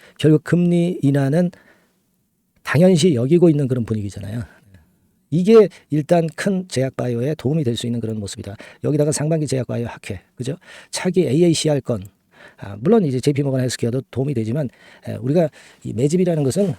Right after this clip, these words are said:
아, 미리 매매를 하는, 미리 매집을 하는 것이기 때문에 차기 에이에이씨알을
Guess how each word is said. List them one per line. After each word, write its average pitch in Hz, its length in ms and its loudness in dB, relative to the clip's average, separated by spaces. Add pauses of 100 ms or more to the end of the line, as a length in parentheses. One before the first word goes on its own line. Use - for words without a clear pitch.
(100)
아, 104 120 -10
미리 190 240 4
매매를 131 360 0
하는, 156 280 -4
미리 180 220 0
매집을 139 360 -2
하는 120 160 -4
것이기 104 260 -4
때문에 113 360 -6
차기 147 280 -8
에이에이씨알을 120 720 -4